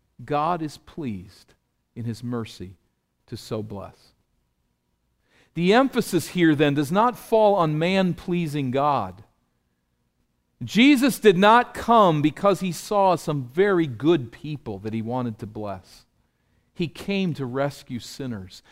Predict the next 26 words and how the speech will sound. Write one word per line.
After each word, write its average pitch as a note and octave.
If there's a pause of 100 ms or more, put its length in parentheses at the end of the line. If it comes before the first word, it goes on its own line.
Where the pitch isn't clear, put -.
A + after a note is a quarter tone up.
(140)
and C#3+
the C#3
only G3+
way D3
that B2+
a A#2
sinner D3
is A#2
rescued A#2+ (200)
is A#2+
if G#2
God's C3+
sovereign C#3
grace A2+ (200)
rests A#2
upon G#2+
them, G2 (220)
to E3
open F3
their F3+
eyes C3
to -
the A#2
truth - (280)
of A#2
salvation. G#2